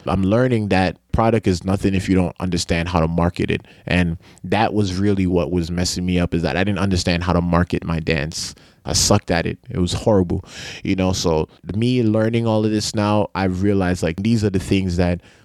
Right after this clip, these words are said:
we as Black people don't learn, you know, people don't teach us. And that's the thing that's stopping us a lot of times from building the business of our dream and, you know, being able to turn whatever passion, the thing that we love, into some type of income,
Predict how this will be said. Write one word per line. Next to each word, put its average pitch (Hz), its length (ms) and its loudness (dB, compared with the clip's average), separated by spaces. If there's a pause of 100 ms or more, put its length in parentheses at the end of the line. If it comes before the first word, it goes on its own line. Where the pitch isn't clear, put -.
we 113 220 2
as 110 120 0
Black 92 240 0
people 101 260 0
don't 87 240 0
learn, 98 420 0
you 90 120 -6
know, 95 160 2
people 104 240 0
don't 92 160 -2
teach - 320 -2
us. 101 180 0
And 92 240 -4 (120)
that's 110 260 0
the 110 80 -2
thing 104 300 0
that's 87 160 -2
stopping 95 440 0
us 87 320 -4 (280)
a 92 120 0
lot 95 180 4
of 98 80 2
times 101 400 -2
from 90 300 -2 (200)
building 123 380 2
the 98 80 0
business 101 380 2
of 92 160 2
our 85 160 2
dream 92 440 2
and, 82 220 -2 (320)
you - 80 0
know, 92 280 4
being 120 340 0
able 110 280 2
to 98 140 2
turn 117 340 0
whatever 92 300 2
passion, 90 680 -2
the 87 80 -2
thing 101 220 0
that 87 120 2
we 90 100 2
love, 92 360 0
into 90 240 -6
some 87 180 -6
type 85 240 -2
of 85 180 -8
income, 90 480 -2